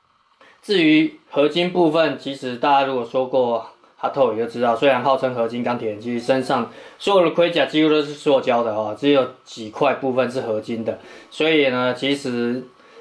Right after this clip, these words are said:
讲它是合金呢，其实也有点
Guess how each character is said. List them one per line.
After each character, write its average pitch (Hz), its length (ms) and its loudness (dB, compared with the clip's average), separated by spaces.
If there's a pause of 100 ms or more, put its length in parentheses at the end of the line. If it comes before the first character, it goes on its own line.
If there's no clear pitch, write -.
(120)
讲 123 200 -2
它 143 180 2
是 151 140 2
合 127 160 4
金 139 200 -2
呢， 123 280 0
其 123 200 -8
实 120 220 -8
也 113 140 -2
有 120 160 2
点 107 440 -2